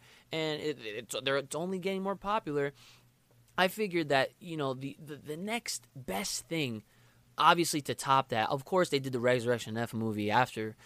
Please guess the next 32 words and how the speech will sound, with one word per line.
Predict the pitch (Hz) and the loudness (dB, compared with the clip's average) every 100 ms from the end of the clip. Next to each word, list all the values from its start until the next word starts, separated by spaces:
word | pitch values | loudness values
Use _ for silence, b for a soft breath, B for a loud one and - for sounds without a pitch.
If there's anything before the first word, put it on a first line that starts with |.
| b b _ | b b _
but | - 139 131 - _ _ _ - | 4 8 8 4 _ _ _ -4
what | 110 135 | 4 4
did | 123 | 4
they | 120 | 0
do? | 110 113 | 2 2
They | 113 110 | 4 4
announced | 120 123 127 135 - | 4 6 4 4 4
that | 123 110 | 2 2
the | 113 | -2
series | - 139 143 139 | -2 0 0 0
was | 117 | -2
gonna | 110 120 113 | -4 -2 -2
finally | 104 120 131 | 2 2 4
get | 123 113 | 2 0
a | |
continuation, | 104 101 131 156 160 147 139 131 131 127 127 B B - | -2 -6 -4 -4 -2 0 0 0 -2 -2 -6 B B -6
and | 110 104 | -2 4
I | 120 131 | 4 6
also | 151 180 - 165 | 4 4 4 2
said, | - 131 120 110 b b | 4 6 6 4 b b
like, | 117 117 110 | 2 4 2
once | - 110 151 214 208 - _ _ _ | -6 2 2 2 0 -8 _ _ _
that | - 131 127 | 6 8 8
happens, | 123 120 - 101 101 - _ _ _ | 4 2 0 -8 -10 -16 _ _ _
and | 131 127 | -2 2
if, | 151 190 - | 2 2 0
if, | 143 156 233 254 262 | -2 -2 -4 -8 -4
if | 277 | 2
and | 339 294 | 6 12
when, | 254 247 233 | 12 12 8
you | 233 | 6
know, | 226 | 8